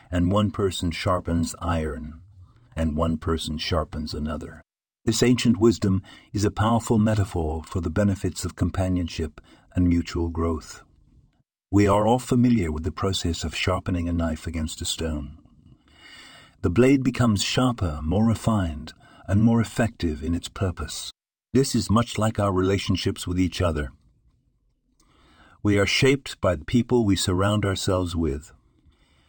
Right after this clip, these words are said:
They challenge us, help us grow, and make us better versions of ourselves.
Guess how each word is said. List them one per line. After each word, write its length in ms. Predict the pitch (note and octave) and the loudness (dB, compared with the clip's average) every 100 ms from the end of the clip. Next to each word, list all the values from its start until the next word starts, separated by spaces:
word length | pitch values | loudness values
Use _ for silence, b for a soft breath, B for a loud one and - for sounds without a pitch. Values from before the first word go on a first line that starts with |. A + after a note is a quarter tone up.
| _ | _
They 140 | - F2 | -4 -4
challenge 560 | - B2 A2 F#2+ E2 | -2 0 0 0 -2
us, 360 | D2 D2+ - - | -6 -8 -12 -8
help 280 | - A#2+ A#2+ | -2 0 0
us 140 | G2+ | -4
grow, 520 | - G2+ F2 B1+ D2+ E2 _ _ _ | 0 0 2 0 -8 -18 _ _ _
and 160 | F#2 F2 | 0 2
make 240 | F#2 G2 | 2 2
us 160 | G#2 - | 0 -2
better 360 | D#2+ G2 G#2 | 0 0 2
versions 500 | F#2 F#2 F#2 E2 E2 | 0 2 0 0 -2
of 100 | E2+ | -2
ourselves. 800 | D#2+ D#2 - D#2 D#2 D2+ D2+ - | -4 -4 -4 -4 -4 -6 -14 -16